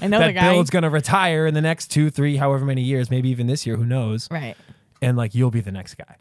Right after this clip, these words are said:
Speaker 2: Like, if that's the wink, nod agreement, then, like, I fear for the Patriots long term. Short term, whatever. Josh is back as the O C, great.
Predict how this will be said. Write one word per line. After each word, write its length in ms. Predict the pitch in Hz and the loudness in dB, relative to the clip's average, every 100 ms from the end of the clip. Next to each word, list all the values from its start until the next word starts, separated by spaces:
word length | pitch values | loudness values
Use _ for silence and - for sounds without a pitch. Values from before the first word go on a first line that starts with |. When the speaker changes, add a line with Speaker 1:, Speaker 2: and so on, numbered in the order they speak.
| - | -6
Speaker 2:
Like, 120 | 143 | -4
if 100 | 143 | 0
that's 240 | 196 240 - | 0 0 0
the 100 | 226 | 2
wink, 240 | 180 180 | 2 0
nod 160 | 180 160 | -2 -2
agreement, 380 | 123 147 196 165 | -2 -2 0 0
then, 140 | 147 | 0
like, 220 | 135 127 - | -2 -4 -2
I 180 | 208 | -2
fear 300 | 285 - 202 | -2 0 0
for 140 | 170 156 | 0 -2
the 100 | 139 | 0
Patriots 480 | 160 143 123 104 - | 0 0 -2 -6 -6
long 340 | 104 269 214 | 0 0 0
term. 280 | - 90 - | -6 -12 -8
Short 240 | - 370 | -4 -2
term, 200 | 285 277 | -2 -2
whatever. 320 | 165 156 95 | 0 0 -2
Josh 280 | 95 151 165 | -4 -2 -2
is 80 | 147 | -2
back 180 | 165 160 | -2 -2
as 80 | 147 | -2
the 100 | 165 | -2
O 40 | |
C, 180 | 160 180 | -2 -6
great. 300 | 139 120 | -6 -6